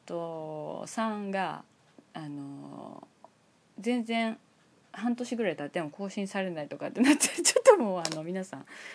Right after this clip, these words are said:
あの、手合わせてもらって。<laughs> っていうことになると思いますね。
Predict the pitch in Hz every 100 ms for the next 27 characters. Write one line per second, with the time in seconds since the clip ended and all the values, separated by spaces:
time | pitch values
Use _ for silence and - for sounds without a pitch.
0 | - - 160 147 147 143 139 - - -
1 | _ - - _ - - _ _ - 175
2 | 180 196 202 208 226 - - - - -
3 | - - - - - - - 403 - 349
4 | - 277 - - - _ - - _ _
5 | - - - - - - - - - -
6 | - - _ - - - 381 403 403 381
7 | - - 220 208 196 151 143 143 147 120
8 | 117 117 139 - - -